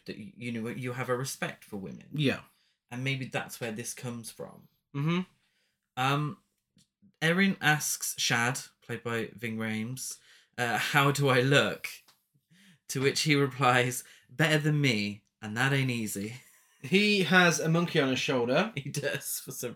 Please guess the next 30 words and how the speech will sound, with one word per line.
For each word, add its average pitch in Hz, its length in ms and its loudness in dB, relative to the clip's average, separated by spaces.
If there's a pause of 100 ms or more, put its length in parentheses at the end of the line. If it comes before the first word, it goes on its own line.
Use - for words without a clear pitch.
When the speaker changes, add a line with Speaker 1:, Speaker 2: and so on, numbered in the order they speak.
Speaker 1:
reason. - 420 -12 (480)
Speaker 2:
Because 156 300 0
Showgirls 180 500 8
was 143 140 -4
released 143 280 2
a 139 60 -4
year 160 180 4
before 143 360 0
this. 160 460 2 (160)
Speaker 1:
<laughs> 160 160 -10
Speaker 2:
That's 135 300 -4
why. 104 280 -6 (280)
Speaker 1:
Appar-, 117 300 -6 (340)
apparently, 180 880 -2
behind 170 520 -2
the 165 40 -2
scenes, 143 840 -2 (400)
uh, 123 320 0 (120)
<laughs> - 80 -14
at - 240 -4
a 127 80 -2
topless 143 500 -4
bar, 113 500 -2 (400)
you 110 140 -6
have 113 340 -6
to 120 80 -8
have 107 240 -6
a 107 80 -8
monkey. 104 320 -4 (120)
Speaker 2:
Yeah. 107 260 -2